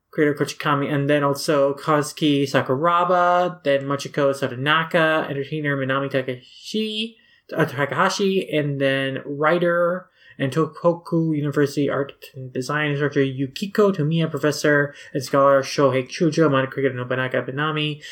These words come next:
community manga creator Tari Abe, and the Asahi Shimbun executive ex-, uh, executive office and editor Katsuya Sonoda, and the Tokyo office culture life section head Tomoko Kochi.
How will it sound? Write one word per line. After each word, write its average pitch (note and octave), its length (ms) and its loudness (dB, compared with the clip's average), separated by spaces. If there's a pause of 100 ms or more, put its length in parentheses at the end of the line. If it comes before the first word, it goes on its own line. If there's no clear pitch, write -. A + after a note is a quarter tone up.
(220)
community B3 260 0
manga G#3 160 0
creator G3+ 220 2
Tari E3+ 380 -2
Abe, D3+ 500 0
and D#3 420 0
the C#3+ 380 -2
Asahi E3+ 380 0
Shimbun D#3 400 -2
executive E3 480 -4
ex-, - 520 -16 (120)
uh, C#3+ 320 -2
executive F#3 480 4
office D#3+ 420 0 (300)
and C#3+ 320 0
editor C#3+ 420 2
Katsuya D#3+ 300 -2
Sonoda, C#3 580 -2 (540)
and G3 400 0 (160)
the D#3+ 100 2
Tokyo E3+ 320 2
office D3+ 360 2
culture C#3+ 380 2
life C3+ 220 0
section C3+ 300 -4
head C3 280 -2
Tomoko B2+ 400 -2
Kochi. - 460 -6